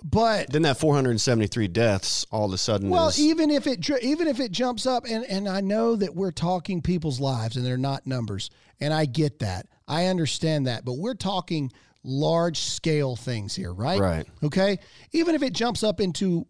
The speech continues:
Speaker 1: million, two, three million cases of coronavirus, okay? But then, you know, ten thousand people die out of that.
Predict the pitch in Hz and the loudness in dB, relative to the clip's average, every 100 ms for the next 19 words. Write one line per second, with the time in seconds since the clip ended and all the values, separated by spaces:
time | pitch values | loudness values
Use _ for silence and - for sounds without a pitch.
0 | _ 147 151 202 233 139 110 110 - - | _ -4 0 4 4 2 -2 -6 -10 -2
1 | 247 202 120 - 254 285 226 196 175 151 | 0 2 0 -2 -2 0 2 0 0 -2
2 | 143 180 165 139 123 - 175 220 139 110 | -2 -2 -2 -6 -8 -4 -4 -2 -4 -6
3 | - - - _ _ _ _ _ 117 170 | -10 -18 -20 _ _ _ _ _ -4 0
4 | 233 254 _ _ _ _ _ _ _ 185 | 0 -2 _ _ _ _ _ _ _ 0
5 | 180 151 202 196 185 165 - _ _ _ | 0 2 2 2 2 -2 -6 _ _ _
6 | - 180 123 156 175 _ _ _ _ _ | -10 -4 -2 -4 -8 _ _ _ _ _
7 | _ _ _ _ - - 247 214 220 208 | _ _ _ _ -6 0 0 0 0 0
8 | 214 160 147 151 135 117 151 135 101 92 | 0 0 -2 -2 -2 -2 0 -2 -4 -8
9 | 87 - | -12 -16